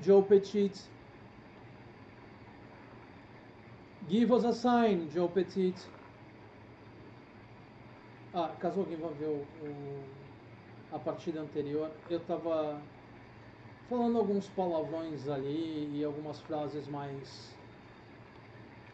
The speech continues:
é, ásperas ali que o fantasma não gosta, pra tentar conseguir, ah, uma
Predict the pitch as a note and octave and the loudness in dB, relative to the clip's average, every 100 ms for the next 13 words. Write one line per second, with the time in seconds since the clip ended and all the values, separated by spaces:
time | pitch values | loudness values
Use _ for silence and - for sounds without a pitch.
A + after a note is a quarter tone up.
0 | - - D#3 D3 C#3 C#3 C#3 E3 D#3+ D#3 | -16 -8 -6 -4 -6 -6 -8 -2 0 -2
1 | - - D3+ C#3+ C#3+ C#3+ D3 D3+ E3+ D3 | -4 -4 -2 0 -2 -2 -4 -8 -8 -4
2 | C#3+ C#3+ C#3 C3+ C#3+ F3 E3 - - - | -4 -4 -6 -4 2 2 2 -4 -16 -16
3 | - - - - - - - - - - | -18 -20 -18 -18 -18 -18 -18 -18 -18 -18
4 | - D#3+ D#3 - E3+ - D#3 F3 D#3 - | -6 -2 -2 -2 -4 -2 -2 -2 -6 -8
5 | D3+ D3 D3+ D3+ D3+ D3+ - - - - | -8 -6 -4 -4 -4 -6 -8 -16 -20 -20
6 | - - E3+ D#3 D3 C#3 C3+ C3+ - - | -20 -16 -8 -6 -4 -4 -6 -10 -14 -18
7 | - - - - - F3+ D#3 D3 C#3+ C#3 | -20 -20 -20 -20 -10 -4 0 2 2 0
8 | C3+ C3 B2+ | -2 -4 -6